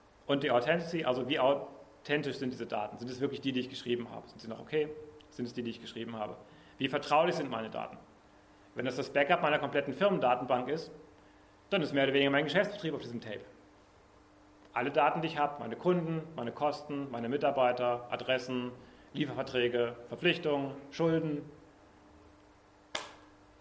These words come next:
welche Skelette ich auch immer in meinem Schrank so aufbewahre, sollte also auch gesichert sein. Kann ich kryptografisch sichern, kann ich mechanisch sichern, physisch sichern, durch Prozesse sichern.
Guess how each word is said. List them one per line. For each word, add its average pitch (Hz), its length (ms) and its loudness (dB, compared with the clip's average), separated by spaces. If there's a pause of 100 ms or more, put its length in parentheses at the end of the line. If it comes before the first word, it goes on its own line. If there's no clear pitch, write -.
(160)
welche - 220 -8
Skelette 135 440 0
ich 123 140 -6
auch 127 80 -8
immer 135 140 0
in 127 80 0
meinem 117 640 -4 (240)
Schrank 123 320 -2
so 131 100 -4
aufbewahre, 165 640 2 (380)
sollte 139 340 4
also 139 200 4
auch 120 120 2
gesichert 123 400 -6
sein. 117 180 -8 (100)
Kann 123 120 -2
ich 123 100 0
kryptografisch 160 580 0
sichern, 147 380 -2 (200)
kann 120 160 -4
ich 117 80 -8
mechanisch 139 420 0
sichern, 123 380 -2
physisch 135 320 -4
sichern, 127 360 0
durch 120 140 -10
Prozesse 135 400 -4
sichern. 123 340 0